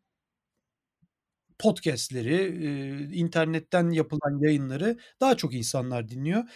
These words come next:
Yani hem şaşırtıcı ama hem de mantık çerçevesinde bir olay olduğunu da söyleyebiliriz. Şimdi bugünkü konumuz nedir? Satoshi Nakamoto. Peki Satoshi Nakamoto kimdir? Hepimizin bildiği üzere, e, Bitcoin'in yaratıcısı.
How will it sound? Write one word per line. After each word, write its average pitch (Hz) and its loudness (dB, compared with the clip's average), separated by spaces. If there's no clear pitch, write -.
Yani 175 6
hem 233 6
şaşırtıcı 220 0
ama 226 2
hem 196 -2
de 233 2
mantık 185 -4
çerçevesinde 156 -2
bir 151 -2
olay 170 2
olduğunu 143 -6
da 220 -6
söyleyebiliriz. 170 0
Şimdi 165 -4
bugünkü 190 0
konumuz 202 -4
nedir? 208 -2
Satoshi 175 -4
Nakamoto. 135 -6
Peki 175 -2
Satoshi 165 -4
Nakamoto 165 -4
kimdir? 156 -8
Hepimizin 135 -8
bildiği 143 -2
üzere, 147 -2
e, 139 -2
Bitcoin'in 170 -4
yaratıcısı. 143 -2